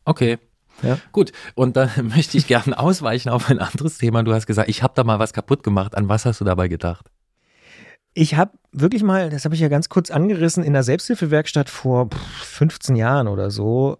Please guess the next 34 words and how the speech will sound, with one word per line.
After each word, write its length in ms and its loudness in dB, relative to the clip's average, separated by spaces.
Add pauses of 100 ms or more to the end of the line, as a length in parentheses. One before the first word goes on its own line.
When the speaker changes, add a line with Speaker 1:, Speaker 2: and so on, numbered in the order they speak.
(180)
Speaker 2:
selber 400 0
ein 180 -2
Innenlager, 920 0 (880)
ja, 540 -4 (300)
austauschen 580 -2
wollen 400 0 (240)
und 260 0
dabei 500 0 (340)
<laughs> 360 -20
das 220 2
neue 200 2
Innenlager 760 0 (100)
komplett 360 0
geschrottet. 600 -2 (300)
Immerhin 320 2
nicht 160 -2
den 100 0
Rahmen, 400 0 (600)
aber 240 2
das 160 -2
Lager 560 2
und, 580 0
äh, 300 0
hab's 200 -4
dann 160 2
auch 140 -2
in 140 -2
eine 220 -2
Werkstatt 300 -4
gebracht, 300 -4
weil 80 -2
ich 60 -16
gesagt 280 -8
hab, 80 -10